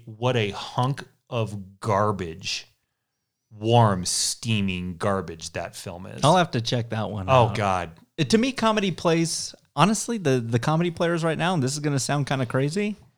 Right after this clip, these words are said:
Speaker 2: it's Dwayne Johnson and Kevin Hart. Like,
Speaker 1: I'm with you.
Speaker 2: Yeah. And, and they have a very specific style that's unto themselves. It's different than what The Hangover is.
Speaker 1: Right.
Speaker 2: Yeah.
Speaker 1: It's mostly them being them.
Speaker 2: Can I say this? And I think this is the perfect segue to The Flight.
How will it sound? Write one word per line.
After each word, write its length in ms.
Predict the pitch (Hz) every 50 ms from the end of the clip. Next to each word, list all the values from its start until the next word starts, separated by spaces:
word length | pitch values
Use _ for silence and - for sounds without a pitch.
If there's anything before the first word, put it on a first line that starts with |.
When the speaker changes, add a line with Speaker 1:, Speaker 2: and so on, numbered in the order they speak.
| _ _ _ _ _ _ -
Speaker 2:
it's 240 | - 160 165 -
Dwayne 460 | - - - - - 143 151 160 196 180
Johnson 460 | 143 143 160 202 208 - - 175 156
and 240 | 147 147 147 135 -
Kevin 260 | - 165 170 180 170
Hart. 440 | 143 147 175 208 156 107 - - -
Like, 260 | 120 110 107 104 101 107
Speaker 1:
I'm 120 | 107 101
with 200 | 101 104 101 -
you. 180 | 104 98 85 - _ -
Speaker 2:
Yeah. 320 | - 147 185 143 110 - - - - _ _ _ _ _ -
And, 240 | 143 - 131 131 -
and 140 | - 139 127
they 100 | 139 143 151
have 120 | 147 143
a 40 | 135
very 340 | 113 117 117 - 135 143 123
specific 480 | - - 139 120 - 139 - 131 113 -
style 280 | - - 110 110 113
that's 380 | 113 107 101 95 - - - - -
unto 260 | - 117 117 - 127
themselves. 600 | 110 104 98 98 - - - - - - - - -
It's 120 | - 110 -
different 340 | - 151 147 - 143 123 110
than 300 | 117 110 107 107 104 104
what 120 | 110 -
The 100 | 101 101
Hangover 440 | 117 110 107 101 - - - - -
is. 160 | 82 82 - - - - _ _ _ _ _ _ _ _ _ _ _ _ _ _ -
Speaker 1:
Right. 280 | 110 151 135 107 - - -
Speaker 2:
Yeah. 140 | 123 117 107
Speaker 1:
It's 140 | 92 -
mostly 360 | - 123 131 117 - - 123 110
them 480 | 98 95 107 117 135 151 131 110 104
being 300 | 107 107 107 107 110 101
them. 420 | 98 110 120 107 90 82 87 95 -
Speaker 2:
Can 140 | - 170 170
I 60 | 147
say 200 | 123 - 170 160
this? 260 | 143 143 147 160 -
And 60 | 151
I 60 | 123 113
think 160 | 127 139 117
this 140 | 131 113 110
is 60 | 104
the 80 | 110
perfect 300 | - - 127 117 123 113
segue 380 | - - 123 113 107 117 113 110
to 80 | - 107
The 100 | 107 -
Flight. 320 | - 117 107 107 120